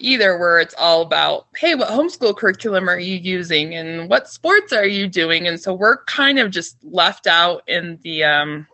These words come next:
cold, so to speak. And then the other thing is, when you have the teaching, especially to women, that motherhood is their highest calling,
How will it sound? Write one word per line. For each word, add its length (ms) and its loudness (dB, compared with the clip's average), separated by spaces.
cold, 340 2
so 160 2
to 100 -4
speak. 600 -10
And 120 2
then 120 0
the 120 2
other 300 4
thing 300 -2
is, 440 0
when 300 0
you 120 -2
have 340 -2
the 120 -10
teaching, 880 -4
especially 580 0
to 220 -8
women, 540 0
that 300 0
motherhood 840 2
is 220 -4
their 160 2
highest 640 -6
calling, 720 -2